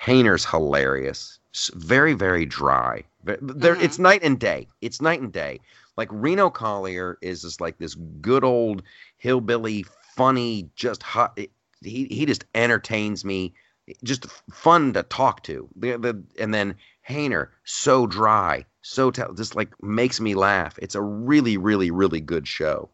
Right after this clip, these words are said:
Speaker 1: That's the other thing. It's, like, it, like, insanely,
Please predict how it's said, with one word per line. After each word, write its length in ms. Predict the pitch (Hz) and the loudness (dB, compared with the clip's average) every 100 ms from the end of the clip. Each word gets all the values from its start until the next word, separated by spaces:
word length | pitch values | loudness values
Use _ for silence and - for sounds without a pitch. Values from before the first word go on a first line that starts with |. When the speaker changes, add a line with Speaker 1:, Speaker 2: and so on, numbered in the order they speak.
| _ | _
Speaker 1:
That's 160 | 185 - | 0 2
the 100 | 139 | 2
other 140 | 139 | 2
thing. 120 | 95 | 0
It's, 140 | 82 - | -4 -4
like, 200 | 78 - | -6 -6
it, 140 | 87 - 87 60 | -10 -10 -14 -8
like, 200 | 85 - _ _ _ | -8 -8 _ _ _
insanely, 580 | 110 104 - 120 135 98 | -8 -6 0 2 4 0